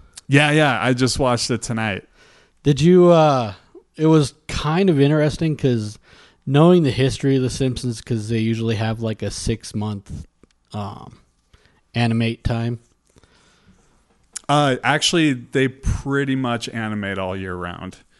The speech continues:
Speaker 2: Well,
Speaker 1: is what I've
Speaker 2: but
Speaker 1: heard.
Speaker 2: usually it takes, like, six months from
Speaker 1: Oh,
Speaker 2: start to finish.
Speaker 1: yes, yes.
Speaker 2: Um, what was really
Speaker 1: Oh, when they
Speaker 2: timely,
Speaker 1: cut the Arnold Palmer
Speaker 2: the Arnold
Speaker 1: thing?
Speaker 2: Palmer thing.
Speaker 1: Yeah, you know, I didn't hear the joke where they actually said, where that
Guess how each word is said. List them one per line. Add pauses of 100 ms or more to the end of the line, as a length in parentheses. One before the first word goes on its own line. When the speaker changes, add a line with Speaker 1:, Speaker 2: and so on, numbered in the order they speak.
Speaker 2:
Well,
Speaker 1:
is
what
I've
Speaker 2:
but
Speaker 1:
heard.
Speaker 2:
usually
it
takes,
like,
six
months
from (220)
Speaker 1:
Oh,
Speaker 2:
start
to
finish.
Speaker 1:
yes,
yes. (200)
Speaker 2:
Um, (380)
what
was
really
Speaker 1:
Oh,
when
they
Speaker 2:
timely,
Speaker 1:
cut
the
Arnold
Palmer
Speaker 2:
the
Arnold
Speaker 1:
thing?
Speaker 2:
Palmer
thing.
Speaker 1:
Yeah,
you
know,
I
didn't
hear
the
joke
where
they
actually
said, (160)
where
that